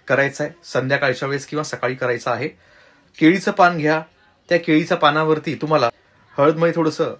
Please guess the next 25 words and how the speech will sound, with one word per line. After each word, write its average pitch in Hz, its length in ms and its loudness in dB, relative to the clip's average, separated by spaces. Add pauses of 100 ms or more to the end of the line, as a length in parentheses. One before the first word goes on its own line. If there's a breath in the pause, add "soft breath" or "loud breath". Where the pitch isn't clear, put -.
(140)
दूध 147 300 -2
मिक्स 175 240 -4
करा, 127 240 -2
हळद 139 240 2
पावडर 147 360 2
घ्यायची. 131 300 -4
या 196 100 6
व्यक्तीचं 208 540 0
नाव 156 260 4 (160)
डाळिंबाच्या 190 720 4
काडीने, 156 520 2
डाळिंबाची 165 520 2
काडी 156 280 2
असते 165 220 -4
त्याच्यामध्ये 160 420 -2
हळद 160 240 2
मिक्स 170 220 -8
करून 160 280 -2 (460 soft breath)
त्या 170 100 4
केळीच्या 170 400 4
पानावरती 160 640 2
सात 151 340 2
वेळा 160 200 4
लिहायचं 139 420 0
आहे 107 220 -4